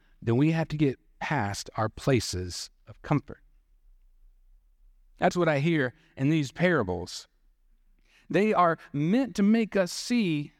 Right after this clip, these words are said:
that the world needs more. The world deserves better. This is God's creation. We do not give up on the world just because it's not as it ought to be.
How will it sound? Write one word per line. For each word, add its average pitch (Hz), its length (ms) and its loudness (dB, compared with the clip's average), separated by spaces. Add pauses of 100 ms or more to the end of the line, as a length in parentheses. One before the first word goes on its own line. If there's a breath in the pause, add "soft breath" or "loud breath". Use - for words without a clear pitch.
(460)
that 156 120 -6
the 196 120 2
world 262 580 2
needs 208 580 -2
more. 160 720 -2 (640)
The 185 100 2
world 285 560 2 (220 soft breath)
deserves 240 640 0
better. 269 440 0
This 247 220 -6
is 269 160 -2
God's 254 640 2
creation. 240 580 0
We 202 140 0
do 262 100 -2
not 226 240 -2
give 180 300 -2
up 233 240 0
on 202 160 2
the 190 80 2
world 214 360 2
just 226 160 -4
because 226 360 0
it's 190 160 -2
not 214 300 2
as 196 240 0
it 202 100 -2
ought 202 220 2
to 165 100 -2
be. 139 280 -2